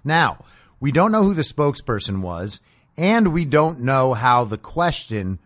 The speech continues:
was given to him or her, assuming that their quote of the person, "Those allegations are false,"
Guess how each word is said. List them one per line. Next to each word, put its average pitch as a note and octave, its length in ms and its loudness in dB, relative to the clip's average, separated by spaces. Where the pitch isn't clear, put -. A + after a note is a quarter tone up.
was A#2 220 -4
given E3 320 0
to G#2+ 140 -6
him F#2 440 -6
or A#2+ 200 -2
her, F#2 420 -8
assuming D#3+ 760 2
that C3 260 0
their B2+ 200 0
quote G#3+ 540 -2
of A2+ 200 -8
the F2+ 100 -12
person, F2+ 640 -8
"Those A#2 240 -2
allegations G#2 640 -2
are F2 140 -10
false," G2 640 -4